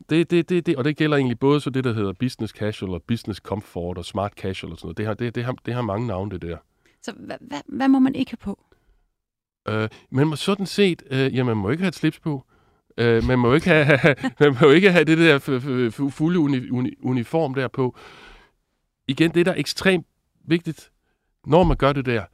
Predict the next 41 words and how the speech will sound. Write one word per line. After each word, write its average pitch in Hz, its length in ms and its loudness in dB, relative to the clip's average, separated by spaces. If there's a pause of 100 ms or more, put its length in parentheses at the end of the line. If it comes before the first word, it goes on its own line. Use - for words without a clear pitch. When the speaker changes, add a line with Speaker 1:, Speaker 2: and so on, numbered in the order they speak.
(260)
Speaker 1:
det 156 160 -2
er, 147 160 -2 (140)
det, - 140 -14
det - 140 -10
er 156 40 4
ikke - 140 0 (140)
bare 131 260 2
at - 60 -4
gøre 139 160 -4
det 143 100 -4
der. 135 60 -4
Det 147 140 -2
er 135 40 -6
vigtigt, 151 460 -2
at 131 140 -4 (100)
jakken 123 360 2
stadig 143 480 -2 (380)
er 131 200 -4 (100)
en 123 160 -4
ordentlig 143 340 -2
jakke, 120 300 -2
måske 139 220 -8
en 131 80 -4
lækker 139 260 -2
jakke. 117 400 -6 (160)
Materialet 117 760 -4
er 123 40 -4
lækker. 107 300 -4 (420)
Det 135 60 -6
er 143 40 -2
også 135 140 -8
vigtigt, 151 340 -2
at 117 100 -8
farverne 127 500 -2
nogenlunde 135 400 -2
harmonerer 117 600 -4
med 104 120 -6
hinanden 107 460 -4
og 107 80 -12
sådan 110 220 -8
noget. 98 180 -6